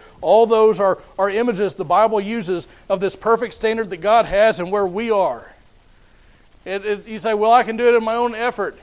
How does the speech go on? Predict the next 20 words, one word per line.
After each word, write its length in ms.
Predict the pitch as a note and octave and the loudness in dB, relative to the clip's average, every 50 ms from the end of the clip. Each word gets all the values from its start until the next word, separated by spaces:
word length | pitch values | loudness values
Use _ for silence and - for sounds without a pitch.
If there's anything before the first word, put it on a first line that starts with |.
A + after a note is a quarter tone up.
| _ | _
Yeah, 220 | - F3+ G3 A3 G#3 | -10 -6 -4 -2 -2
I 20 | |
bet, 180 | F#3 G#3 G#3+ G3 | -2 -2 -2 -2
like, 220 | G3 G#3 G3 E3 | -2 -4 -6 -6
you 60 | G3 | -10
can 80 | G3 D3+ | -12 -8
throw 180 | - G3 A3 | -4 -2 -2
a 60 | G#3+ F#3+ | 0 0
rock 320 | F#3 F#3 G3 G#3+ G#3 - | 0 0 0 0 0 -2
and 100 | G#3 G3+ | -4 -6
hit 160 | G3 A3 G#3+ | -4 -6 -6
the 80 | A3 G#3 | -8 -8
sun. 320 | - - B3 A#3 G3+ - - - - - - _ _ | -4 -2 0 0 0 -2 -4 -14 -20 -20 -20 _ _
It 140 | - A3 G#3 | -6 -2 0
ain't 220 | A#3 B3+ C4 A#3 G3 | 0 0 0 -2 -4
happening. 500 | E3 A#3 B3+ C4 B3+ - G#3+ F#3+ D3+ A2+ - - - _ _ _ _ _ _ _ _ _ _ _ _ _ _ _ _ _ - | -4 -2 -2 -2 -4 -6 -8 -12 -12 -14 -16 -20 -20 _ _ _ _ _ _ _ _ _ _ _ _ _ _ _ _ _ -16
You're 340 | E3+ E3 E3 F3 E3+ F#3 F3+ | -16 -14 -14 -10 -10 -6 -2
gonna 180 | E3+ A3+ A#3 A#3 | -2 0 0 0
fall 260 | A#3 A#3 A#3+ B3 A#3+ | 0 0 2 2 2
short. 440 | - - A#3+ B3+ B3 A#3 F#3 - | 2 2 4 4 4 4 2 -2